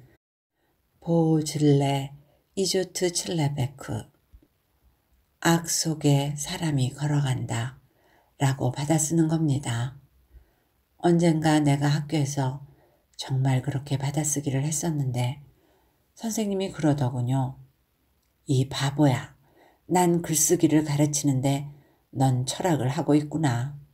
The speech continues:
예, 라리사는 점점 망가져가고 있었죠.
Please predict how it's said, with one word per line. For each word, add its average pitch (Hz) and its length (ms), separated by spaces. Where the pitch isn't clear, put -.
예, 131 400
라리사는 135 680
점점 147 420
망가져가고 147 640
있었죠. 113 600